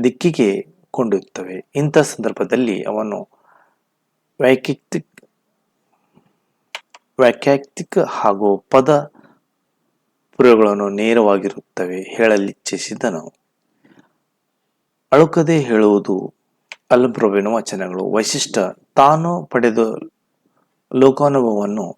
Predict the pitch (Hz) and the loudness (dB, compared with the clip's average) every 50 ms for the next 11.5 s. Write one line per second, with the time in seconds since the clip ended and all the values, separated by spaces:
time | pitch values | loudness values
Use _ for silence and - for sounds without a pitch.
0 | - - 131 - - 156 143 151 139 147 131 117 104 107 107 98 - - 104 92 | -10 -10 -4 0 2 2 2 2 2 2 0 0 0 -4 -8 -8 -6 -6 -6 -6
1 | - 104 101 101 101 - - - 95 - - 101 98 90 90 92 - - - - | -4 -2 -2 -2 -4 -6 -8 -10 -10 -8 -10 -10 -10 -10 -10 -12 -12 -14 -16 -18
2 | _ _ _ _ _ - - - - - _ _ - 143 131 165 170 170 175 170 | _ _ _ _ _ -20 -20 -20 -20 -20 _ _ -4 4 6 6 6 6 6 4
3 | 165 160 - - 117 117 117 110 107 - 113 110 110 104 95 107 110 110 110 107 | 2 0 -2 -2 0 0 0 0 0 -2 -2 -2 -2 -2 0 0 0 0 0 -2
4 | - - - 104 98 98 95 104 104 104 104 - 110 110 117 127 131 120 113 107 | -4 -4 -4 -2 -2 -2 -2 -2 -2 -2 -2 0 2 4 4 4 4 2 0 -4
5 | - - 104 101 - - - 101 95 98 101 104 107 101 98 98 101 - - 104 | -4 -4 -6 -6 -6 -8 -10 -8 -4 -2 -2 0 0 0 0 -2 -2 -4 -8 -8
6 | 101 95 - - 113 107 104 104 104 95 95 98 110 110 101 92 _ _ _ _ | -8 -6 -6 -6 -6 -4 -6 -6 -6 -4 -4 -4 -4 -6 -8 -12 _ _ _ _
7 | _ - - - _ _ _ _ - 139 139 131 135 131 113 110 101 - - 113 | _ -20 -20 -20 _ _ _ _ -2 -2 0 2 2 2 2 2 0 0 -2 -2
8 | 101 101 98 98 98 92 98 - - - - 107 123 113 92 - - - _ _ | -2 -2 -2 -4 -6 -6 -8 -12 -10 -6 -2 0 0 0 -2 -4 -8 -14 _ _
9 | _ _ - - 120 123 123 107 - 107 101 - 98 87 - - - - - - | _ _ -6 -4 -2 -2 -2 -2 -4 -8 -8 -8 -10 -10 -10 -10 -10 -10 -8 -6
10 | - 113 113 107 107 104 98 - 95 - _ _ _ _ - 107 107 113 117 113 | -2 -2 0 -2 -2 -4 -8 -12 -16 -18 _ _ _ _ -6 -4 -2 0 2 0
11 | 110 107 104 98 95 95 98 - - | 0 -2 -4 -6 -8 -8 -10 -14 -18